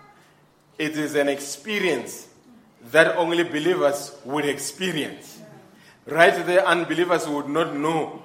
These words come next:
what is happening. And, uh, don't, don't try to play, uh, a gimmick with God or try to bargain with God and say,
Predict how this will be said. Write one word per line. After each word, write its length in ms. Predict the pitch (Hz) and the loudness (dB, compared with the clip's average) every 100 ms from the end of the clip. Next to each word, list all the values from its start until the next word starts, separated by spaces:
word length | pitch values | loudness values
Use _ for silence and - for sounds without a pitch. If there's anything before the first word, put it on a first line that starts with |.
| - | -6
what 280 | 139 151 156 | 4 6 4
is 160 | 147 | 0
happening. 500 | 143 151 143 139 113 - - - - - - | 0 0 -2 -4 -6 -12 -20 -20 -20 -20 -4
And, 200 | 170 165 | 0 2
uh, 160 | 160 147 - 127 | 0 -2 -6 2
don't, 540 | 208 277 - - 147 | 2 2 -4 -10 -6
don't 320 | 185 240 220 | -4 -2 -6
try 360 | 202 175 180 175 | 0 2 2 0
to 180 | - 160 | -6 -10
play, 640 | - - 165 160 156 160 - - - _ 143 | -6 -2 2 2 0 -4 -12 -20 -20 _ -4
uh, 500 | 135 131 123 123 113 - - | 0 2 0 0 -4 -10 -6
a 160 | 147 135 | -4 -2
gimmick 340 | 160 165 147 131 | -4 -6 -6 -6
with 260 | 131 117 | -8 -10
God 440 | 123 123 113 - 113 | -6 -6 -6 -8 -10
or 140 | 117 | -12
try 280 | - 135 135 | -4 -2 -2
to 160 | - 120 | -4 -12
bargain 640 | - 131 135 127 123 110 | -2 -2 -2 -6 -10 -10
with 240 | 113 - | -12 -12
God 380 | - 95 85 - | -10 -8 -10 -12
and 180 | 107 107 | -14 -12
say, 280 | - 120 | -10 -10